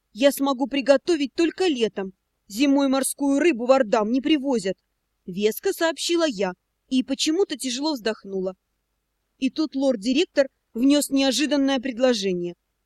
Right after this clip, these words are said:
«А если я достану морскую рыбу?» «Я сопьюсь», честно призналась я. Магистр рассмеялся,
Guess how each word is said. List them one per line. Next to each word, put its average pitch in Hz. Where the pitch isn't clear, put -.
«А 226
если 269
я 277
достану 285
морскую 226
рыбу?» 185
«Я 233
сопьюсь», 190
честно 208
призналась 277
я. 180
Магистр 269
рассмеялся, 233